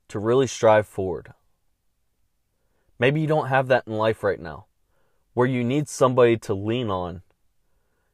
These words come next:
to get guidance from, or just vent something out. But the Forging Life Intention Setters, that's a free group, um, that you can really just jump on and join us,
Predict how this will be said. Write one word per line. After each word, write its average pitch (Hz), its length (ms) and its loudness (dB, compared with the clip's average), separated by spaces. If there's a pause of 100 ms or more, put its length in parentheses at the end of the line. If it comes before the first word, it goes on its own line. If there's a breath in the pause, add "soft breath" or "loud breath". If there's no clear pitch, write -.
to - 120 -12
get 113 280 -2
guidance 117 480 4
from, 90 360 -6 (1500)
or 165 180 6
just 147 220 -2
vent 113 380 -2
something 113 440 -2
out. 98 200 -6 (1800)
But 131 160 6
the 120 100 -4
Forging 156 320 2
Life 147 220 4
Intention 143 460 -4
Setters, 131 420 2
that's 120 220 0
a 110 80 -8
free 135 320 0
group, 127 440 0 (460 soft breath)
um, 110 540 2 (340)
that 123 300 -2
you 131 180 -2
can 117 340 -4 (120)
really 139 400 4
just 113 240 -8
jump 131 260 2
on 131 240 4
and 107 160 -6
join 135 260 0
us, 135 320 -2